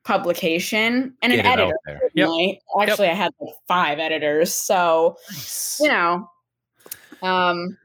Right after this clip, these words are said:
Speaker 1: I, I needed the extra push from
Speaker 2: Sure.
Speaker 1: help, push from someone. So this was the perfect opportunity for me.
Speaker 2: How, how much did they, and I use the term they loosely,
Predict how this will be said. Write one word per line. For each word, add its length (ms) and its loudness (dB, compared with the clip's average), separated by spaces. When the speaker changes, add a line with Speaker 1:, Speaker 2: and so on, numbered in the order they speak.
Speaker 1:
I, 160 -2
I 140 0
needed 320 2
the 160 0
extra 320 -4
push 600 -2
from 260 0
Speaker 2:
Sure. 440 0
Speaker 1:
help, 260 0
push 200 2
from 140 -4
someone. 720 -2
So 460 0
this 180 -2
was 140 0
the 60 -2
perfect 600 -2
opportunity 580 0
for 140 -6
me. 320 -2
Speaker 2:
How, 500 -2
how 200 -2
much 500 -4
did 280 -2
they, 720 0
and 120 -2
I 60 0
use 220 0
the 80 -2
term 420 -2
they 280 0
loosely, 560 -2